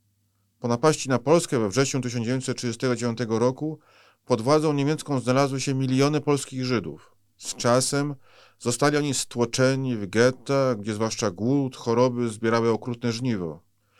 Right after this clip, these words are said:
Śmiercią karana była ucieczka z getta, a także pomoc ukrywającym się Żydom. I nie był to bynajmniej martwy przepis. Za pomoc udzielaną Żydom zginęło z rąk niemieckich okupantów około tysiąca Polaków. O ile przed wojną polityka Hitlera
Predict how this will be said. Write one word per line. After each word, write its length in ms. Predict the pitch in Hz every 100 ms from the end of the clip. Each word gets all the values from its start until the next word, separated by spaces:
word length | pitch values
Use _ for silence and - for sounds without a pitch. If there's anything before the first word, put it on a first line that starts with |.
| - - -
Śmiercią 460 | - 147 165 170
karana 340 | - 135 147 139
była 240 | 127 131
ucieczka 420 | 120 113 117 117
z 100 | 98
getta, 460 | 90 120 135 - 143
a 40 |
także 280 | 139 143 131
pomoc 400 | 135 165 165 123
ukrywającym 600 | 117 117 107 107 92 101
się 140 | 95 92
Żydom. 380 | 92 82 80 87 _ -
I 60 |
nie 200 | 110 110
był 140 | 117 135
to 140 | 135
bynajmniej 580 | 113 110 110 113 120 117
martwy 360 | 110 101 - 107
przepis. 420 | - 127 85 76 - - _ _ _ _ _ _
Za 140 | -
pomoc 400 | 127 120 131 139
udzielaną 400 | 123 120 123 120
Żydom 240 | 113 135 120
zginęło 380 | 113 113 135 127
z 60 |
rąk 220 | 127 120
niemieckich 380 | 110 127 127 127
okupantów 680 | 113 107 127 127 120 113 - _ _ _
około 300 | - 131 117
tysiąca 460 | 113 110 110 98 101
Polaków. 640 | 110 104 85 - - _ _ _ _ _ _ _
O 100 | -
ile 260 | 113 139 127
przed 200 | - 107
wojną 360 | 104 160 151 104
polityka 440 | 110 117 127 120
Hitlera 480 | 113 107 127 123